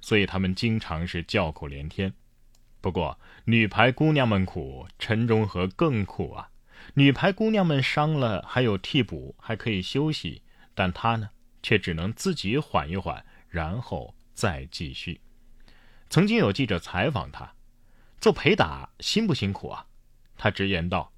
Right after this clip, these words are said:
：“嗨，不亚于主教练哦。”每天几千次的起跳挥手，好几次中午湿着衣服她就睡着了。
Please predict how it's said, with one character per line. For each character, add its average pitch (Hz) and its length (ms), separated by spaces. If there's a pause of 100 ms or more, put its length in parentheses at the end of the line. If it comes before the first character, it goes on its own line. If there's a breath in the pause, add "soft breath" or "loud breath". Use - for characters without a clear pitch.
(160)
：“嗨， - 380 (220)
不 117 160
亚 131 180
于 110 140
主 92 160
教 107 160
练 107 240
哦。” 76 160 (680 loud breath)
每 151 180
天 226 260
几 196 300
千 220 320
次 - 180
的 113 120
起 80 280
跳 110 280
挥 127 240
手， - 260 (180 loud breath)
好 131 320
几 87 240
次 110 240
中 113 280
午 76 100
湿 - 220
着 98 100
衣 120 220
服 120 160
她 107 100
就 117 100
睡 113 200
着 73 260
了。 123 140